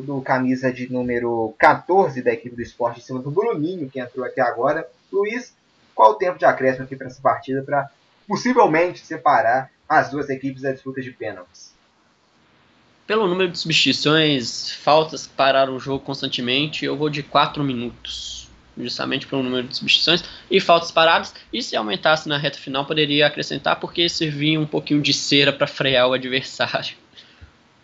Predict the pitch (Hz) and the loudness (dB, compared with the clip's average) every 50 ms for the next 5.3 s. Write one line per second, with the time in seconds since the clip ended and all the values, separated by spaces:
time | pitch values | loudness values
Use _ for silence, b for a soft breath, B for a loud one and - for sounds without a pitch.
0 | _ _ - - 110 107 104 107 113 117 113 - 135 123 127 127 - - - 127 | _ _ -10 -6 -4 -2 -2 -2 -2 -2 -2 -2 -2 -4 -4 -4 -6 -8 -10 -10
1 | 143 151 156 170 - - 180 185 175 139 131 135 151 - 247 262 285 349 403 427 | -10 -8 -10 -8 -4 0 2 2 4 2 0 -2 -4 -4 -4 -2 -2 -2 0 0
2 | - 135 139 156 165 151 139 135 127 127 127 123 123 - 139 135 135 147 127 113 | 4 6 8 8 8 6 2 -6 -8 -8 -8 -8 -8 -8 -8 -8 -8 -12 -16 -16
3 | - - - - - 143 143 143 151 156 156 156 147 135 135 131 127 - 139 135 | -16 -20 -20 -18 -14 -12 -10 -10 -8 -8 -10 -10 -10 -10 -10 -10 -8 -6 -8 -8
4 | 135 131 135 131 131 - - 131 - 139 113 - - - - 131 123 127 - - | -6 -4 -6 -6 -6 -10 -18 -10 -6 -4 -4 -6 -6 -10 -14 -12 -12 -12 -14 -14
5 | - 139 143 147 139 | -12 -12 -12 -12 -14